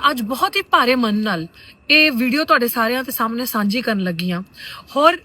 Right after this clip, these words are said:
ਜਿਸ ਤਰੀਕੇ ਨਾਲ ਕੱਲ੍ਹ ਦਾ ਇੱਕ ਇਨਸੀਡੈਂਟ ਹੋਇਆ ਫਲੋਰ ਦੇ ਵਿੱਚ ਬਾਬਾ ਸਾਹਿਬ ਭੀਮ ਰਾਓ ਅੰਬੇਡਕਰ ਜੀ ਦੇ ਸਟੈਚੂ ਦੇ ਉੱਤੇ ਜੋ ਲਿਖਿਆ ਗਿਆ,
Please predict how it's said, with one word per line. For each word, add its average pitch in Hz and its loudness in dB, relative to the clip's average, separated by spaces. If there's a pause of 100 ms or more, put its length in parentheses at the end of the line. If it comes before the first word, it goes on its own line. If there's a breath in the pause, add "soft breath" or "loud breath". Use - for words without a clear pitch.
(380 loud breath)
ਜਿਸ 349 0
ਤਰੀਕੇ 339 -2
ਨਾਲ 330 -4
ਕੱਲ੍ਹ 302 -2
ਦਾ 320 4
ਇੱਕ 311 -2
ਇਨਸੀਡੈਂਟ 277 -4
ਹੋਇਆ 202 -4 (640 soft breath)
ਫਲੋਰ 269 4
ਦੇ 302 0
ਵਿੱਚ 285 -6
ਬਾਬਾ 226 2
ਸਾਹਿਬ 269 -2
ਭੀਮ 240 -4
ਰਾਓ 240 0
ਅੰਬੇਡਕਰ 220 -2
ਜੀ 240 0
ਦੇ 190 0 (280 loud breath)
ਸਟੈਚੂ 320 0
ਦੇ 349 -2
ਉੱਤੇ 302 0
ਜੋ 294 -2
ਲਿਖਿਆ 269 0
ਗਿਆ, 226 0